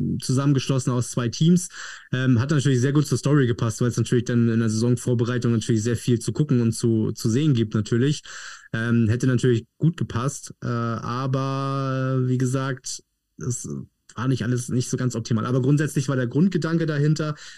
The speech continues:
ein Team auch am besten ein, ein unterklassiges Team, äh, zu begleiten, wie die Saisonvorbereitung halt aussieht, ne? Von einem Training, also beziehungsweise,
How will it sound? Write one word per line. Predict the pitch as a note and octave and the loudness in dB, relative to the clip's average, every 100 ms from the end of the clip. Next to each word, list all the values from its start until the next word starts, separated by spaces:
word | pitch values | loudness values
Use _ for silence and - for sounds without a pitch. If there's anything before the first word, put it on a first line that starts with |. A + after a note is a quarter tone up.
| - | -16
ein | B2 C3 B2 | -4 -2 0
Team | - F3+ F#3 F#3 F#3 - _ _ _ _ | 4 6 6 4 2 -6 _ _ _ _
auch | B2 C3+ B2 | -6 -4 -2
am | |
besten | B2+ B2+ - B2 | 0 0 -2 -2
ein, | A2 A#2 A#2 | -2 -2 -2
ein | - A2+ | -4 -2
unterklassiges | E3 F3 - D#3+ - D3 - | -2 -2 -4 -4 0 -2 -2
Team, | - D#3+ D3+ D3+ - - _ | 0 2 4 2 -2 -18 _
äh, | A#2+ A#2+ | -4 -4
zu | - B2+ | 0 2
begleiten, | A#2+ A#2 B2+ D#3 D3 C#3 A2 | 2 2 0 0 2 4 2
wie | C#3 | 2
die | C#3 C3+ C3+ A#2 F#2+ | 2 4 2 2 -2
Saisonvorbereitung | B2 C3+ C#3 C#3 A#2+ A2+ A#2 A2 | -2 0 2 2 0 2 0 0
halt | G#2+ G2+ | 0 -2
aussieht, | G2+ - G#2 | -6 -4 -4
ne? | C3 C3+ | -2 -2
Von | D3 C#3 | 0 2
einem | B2 A#2+ | 2 0
Training, | D3 D3+ | -2 0
also | B2+ A#2 | 0 -2
beziehungsweise, | G#2+ B2+ A#2 A2+ | 0 0 2 -2